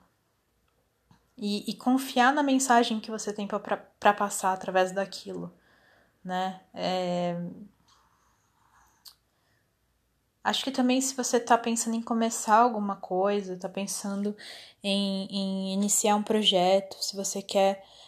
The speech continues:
isso é pra algumas pessoas, tá? Eu tô sentindo que é mais específico, então,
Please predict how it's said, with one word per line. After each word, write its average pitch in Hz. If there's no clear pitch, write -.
isso 226
é 226
pra 233
algumas 240
pessoas, 240
tá? 208
Eu 202
tô 196
sentindo 196
que -
é -
mais 190
específico, 202
então, 196